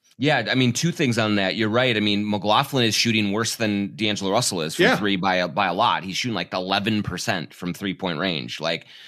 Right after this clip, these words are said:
Speaker 1: so the longer you have him in the game, especially against starting level players,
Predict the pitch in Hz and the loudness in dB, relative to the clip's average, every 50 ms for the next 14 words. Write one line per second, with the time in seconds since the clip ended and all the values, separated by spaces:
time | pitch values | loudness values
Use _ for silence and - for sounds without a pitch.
0 | - - - - - 135 117 107 107 104 95 - - _ - - 110 107 101 107 | -20 -12 -6 -2 0 2 2 2 2 0 -2 -4 -10 _ -2 -2 0 2 4 4
1 | 120 135 147 131 135 131 123 120 120 113 107 110 107 107 104 104 110 104 107 107 | 4 4 4 4 4 4 4 4 2 2 2 2 0 0 0 0 0 0 2 2
2 | 101 90 87 80 98 98 98 92 87 85 82 - - 107 104 - - 104 87 95 | 0 0 -2 -2 -2 0 0 0 -2 -2 -4 -4 -4 -2 -2 -2 -2 -2 -2 -2
3 | 90 87 - - 101 95 92 92 92 92 90 82 85 76 - 110 123 123 113 98 | -2 -2 -2 0 0 0 0 0 0 -2 -2 -4 -6 -8 -2 0 0 2 2 2
4 | 92 92 90 - | 0 -2 -4 -8